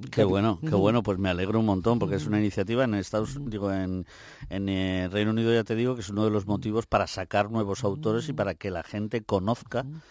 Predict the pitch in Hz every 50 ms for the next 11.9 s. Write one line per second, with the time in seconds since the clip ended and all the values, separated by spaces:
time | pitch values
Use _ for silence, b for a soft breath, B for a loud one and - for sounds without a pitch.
0 | B B B B - 104 104 101 92 87 87 92 98 120 113 110 101 - 104 98
1 | 101 - 104 95 - 104 92 90 87 90 82 - 87 78 101 - - 98 82 -
2 | - - - 123 110 120 104 - - - - - - - 151 151 190 233 - 208
3 | 180 165 156 - - 156 143 147 - - 139 127 120 - - 135 151 - - 135
4 | 113 104 110 - - 110 127 127 - - 190 185 180 - - 202 160 - - 156
5 | 160 165 160 - - 170 160 - 156 147 131 139 156 160 - 233 226 - 180 -
6 | - 160 - - 202 180 175 190 - - 202 190 180 160 - - - - 175 -
7 | - 220 196 - 160 147 151 208 311 359 - _ - B B B B B B B
8 | B B B B B B B B B - 95 104 107 117 127 139 160 170 160 165
9 | 160 - - 147 135 - - 151 135 - - - 156 156 156 151 - _ - 131
10 | 143 - - - - - - - 120 104 104 101 113 123 131 135 - - 120 113
11 | 110 98 87 - - 98 90 85 - - 90 85 87 82 82 80 80